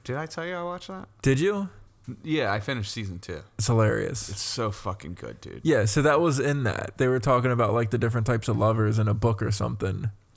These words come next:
Speaker 1: Yeah, that show's
Speaker 2: What a
Speaker 1: so
Speaker 2: show. It's
Speaker 1: funny.
Speaker 2: hilarious.
Speaker 1: Do you, uh, before, before we wrap this up, 'cause I have to get sleep
Speaker 2: Yeah, what do
Speaker 1: after.
Speaker 2: you want for Christmas? You asked me what I want for
Speaker 1: Nothing.
Speaker 2: Christmas.
Speaker 1: Nothing at all.
Speaker 2: You don't want anything.
Speaker 1: I really couldn't give a shit.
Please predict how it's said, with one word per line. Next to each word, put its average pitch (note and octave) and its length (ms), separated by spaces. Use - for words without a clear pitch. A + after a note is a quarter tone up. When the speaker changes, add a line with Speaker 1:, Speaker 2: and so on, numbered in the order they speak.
Speaker 1:
Yeah, F2+ 200
that F#2 140
show's A2+ 180
Speaker 2:
What C#3 120
a D3+ 60
Speaker 1:
so - 80
Speaker 2:
show. F#2+ 260
It's G#2+ 120
Speaker 1:
funny. G#2+ 160
Speaker 2:
hilarious. F2 580
Speaker 1:
Do B2+ 120
you, B2+ 120
uh, A2 160
before, - 260
before A2+ 340
we F2+ 100
wrap F2+ 340
this - 180
up, G2+ 220
'cause G2 140
I F#2 80
have G2 100
to - 80
get - 160
sleep - 240
Speaker 2:
Yeah, D3+ 140
what E3 140
do C4+ 60
Speaker 1:
after. F3 60
Speaker 2:
you D#3 100
want B2+ 180
for G#2 120
Christmas? A2 480
You C#3 120
asked C#3 140
me C3 100
what A#2 140
I A#2 100
want A2 240
for A2+ 80
Speaker 1:
Nothing. B2+ 220
Speaker 2:
Christmas. C3 200
Speaker 1:
Nothing A#2+ 300
at B2 60
all. A#2+ 160
Speaker 2:
You C3 80
don't C3+ 80
want B2+ 140
anything. A2 440
Speaker 1:
I G#2+ 320
really A2 600
couldn't G2+ 300
give F2+ 140
a F#2+ 60
shit. F2+ 280